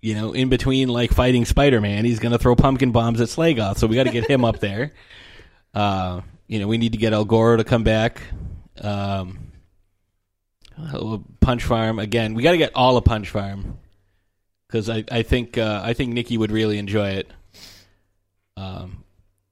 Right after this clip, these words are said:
we did run into a couple of our other friends, um, John and Eric and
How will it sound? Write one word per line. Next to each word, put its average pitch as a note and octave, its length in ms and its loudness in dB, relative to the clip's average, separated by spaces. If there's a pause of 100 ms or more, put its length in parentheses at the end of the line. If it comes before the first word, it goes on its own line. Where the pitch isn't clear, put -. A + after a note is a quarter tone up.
(160)
we A#2+ 100 0
did C3 200 4
run C3+ 180 4
into B2+ 160 -2
a - 20 -6
couple B2+ 220 4
of A2+ 100 4
our A2+ 100 6
other A2+ 160 4
friends, A#2+ 440 -2
um, G#2+ 540 0 (1160)
John A#2+ 380 0
and A#2 120 -4
Eric B2 460 0
and G#2+ 400 -4